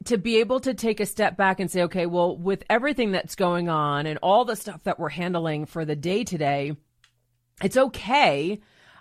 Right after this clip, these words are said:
um, because we know where we're going."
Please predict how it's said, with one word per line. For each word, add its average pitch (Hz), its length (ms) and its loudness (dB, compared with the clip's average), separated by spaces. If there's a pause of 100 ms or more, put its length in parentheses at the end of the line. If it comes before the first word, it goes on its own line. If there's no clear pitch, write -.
um, 185 300 2
because 226 1000 2 (280)
we 208 180 4
know 202 260 4
where 233 180 6
we're 196 180 0
going." 156 600 -4